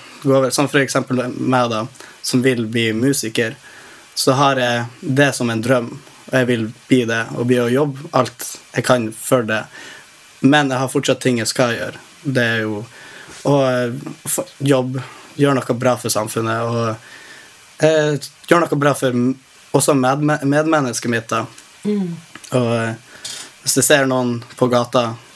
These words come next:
Speaker 1: eh, som, eh, eh, ikke kommer seg hjem på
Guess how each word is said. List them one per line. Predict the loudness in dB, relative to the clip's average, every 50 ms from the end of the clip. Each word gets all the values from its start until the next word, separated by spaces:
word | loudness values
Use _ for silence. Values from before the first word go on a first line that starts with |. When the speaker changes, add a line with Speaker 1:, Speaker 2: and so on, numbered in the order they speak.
| -20 -16 -10 -6
Speaker 1:
eh, | -4 -2 -2 0 -2 -2
som, | -4 -4 -4 -2 -2 -4 -4
eh, | -4 -6 -6 -6 -8 -10 -14 -20 -20 -20 -20 -20 -20 -20 -20 -20 -20 -20 -20 -20 -20 -20 -20 -8 -2 0
eh, | 2 2 2 2 2 0 0 0
ikke | -2 0 2 2 2
kommer | 2 2 0 0
seg | 0 0
hjem | 0 0 0 0 -2
på | -2 -2 -2